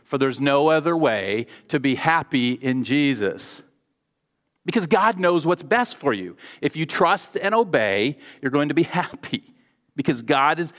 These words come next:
is telling you what's best for your life. You see, with that trust and obedience cus-, comes something else,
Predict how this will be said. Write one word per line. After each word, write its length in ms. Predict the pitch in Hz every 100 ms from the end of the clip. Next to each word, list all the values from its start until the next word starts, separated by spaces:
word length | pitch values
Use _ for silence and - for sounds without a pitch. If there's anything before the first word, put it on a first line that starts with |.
| -
is 160 | 143 -
telling 480 | - 220 247 214 139
you 240 | 120 127 - 127
what's 200 | 151 135
best 320 | 143 139 -
for 120 | 143
your 140 | 131
life. 380 | 131 156 127 110 - -
You 60 | 139
see, 300 | 196 175 160 170 - _ _ _ _ -
with 140 | 165
that 220 | 175 143
trust 380 | - 226 214 -
and 80 | 185
obedience 480 | 175 233 214 170 139
cus-, 380 | 196 180 - -
comes 260 | 185 185
something 340 | - 180 160 165
else, 400 | 240 113 -